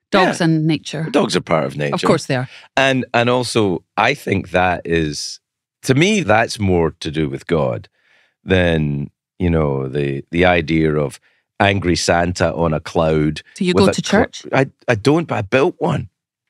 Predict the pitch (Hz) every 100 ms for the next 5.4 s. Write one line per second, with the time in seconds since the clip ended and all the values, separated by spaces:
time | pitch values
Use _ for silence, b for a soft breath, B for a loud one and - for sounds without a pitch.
0 | _ _ _ _ 180 554 - - - _
1 | _ _ - 170 151 - 131 175 175 247
2 | - 151 175 226 247 247 180 160 160 185
3 | 190 180 196 196 165 160 156 151 156 175
4 | 190 185 180 147 170 165 147 120 104 87
5 | 95 320 269 285